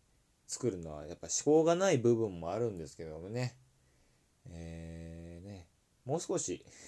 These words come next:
僕はでもまあ番組、その、「鶏肉って何ですか？」賛成派なんでね、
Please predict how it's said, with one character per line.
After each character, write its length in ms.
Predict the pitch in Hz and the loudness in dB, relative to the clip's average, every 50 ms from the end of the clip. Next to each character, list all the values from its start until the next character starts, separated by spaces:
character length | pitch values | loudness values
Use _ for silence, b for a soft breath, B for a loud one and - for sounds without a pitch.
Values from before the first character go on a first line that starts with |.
| B B B B _ _ _ _ _ _ _ B B B B B B | B B B B _ _ _ _ _ _ _ B B B B B B
僕 200 | 135 156 160 - | -4 -2 4 6
は 100 | 240 233 | 6 8
で 80 | 220 185 | 8 8
も 140 | 139 117 113 | 6 6 6
ま 60 | 107 | 4
あ 40 | 95 | 6
番 180 | 113 135 156 | 6 4 6
組、 280 | 156 147 143 139 139 123 | 4 2 2 2 0 0
そ 140 | - - 120 | -2 -4 -4
の、 80 | 113 107 - - - | -4 -4 -6 -4 -4
「鶏 160 | 127 131 131 | -2 -2 0
肉 240 | 131 131 117 135 135 | 0 -2 2 2 0
っ 20 | |
て 100 | 127 127 | 2 2
何 200 | 120 123 123 117 | -2 -2 -2 0
で 100 | - - | -2 -2
す 80 | - - | -4 -4
か？」 160 | - 76 76 - | -6 -8 -6 -6
賛 200 | 98 98 98 92 | -8 -8 -8 -4
成 120 | - 104 | -4 -2
派 240 | 98 95 95 95 98 | -2 -2 -4 -8 -10
な 80 | 95 | -10
ん 80 | 90 80 | -10 -10
で 100 | - 67 | -12 -12
ね、 240 | 71 76 73 80 | -12 -12 -14 -16